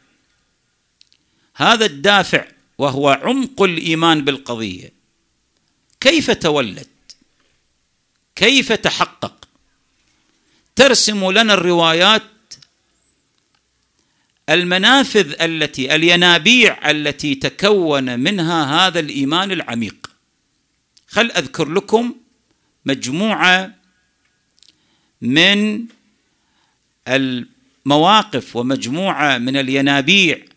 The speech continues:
ومجموعة من الصور التي شكلت هذه النصرة.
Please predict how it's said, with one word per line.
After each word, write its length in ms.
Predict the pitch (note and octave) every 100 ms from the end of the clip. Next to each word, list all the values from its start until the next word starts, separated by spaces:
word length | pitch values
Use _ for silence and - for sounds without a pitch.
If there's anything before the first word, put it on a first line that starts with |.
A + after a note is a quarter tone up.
| _ _ _ _ _ -
ومجموعة 760 | B2+ C#3 A#2 D3+ G3+ D#3 E3+
من 160 | D#3 D3+
الصور 720 | C#3 - A3 A#3 A#3 A#3 - _ _ _ _ _ _
التي 640 | C#3+ D3+ D3+ - D3 C#3+ C3
شكلت 760 | - A3+ _ - D#3+ D3 -
هذه 380 | C#3 G3 F3+ D#3
النصرة. 560 | C#3+ D3 - - -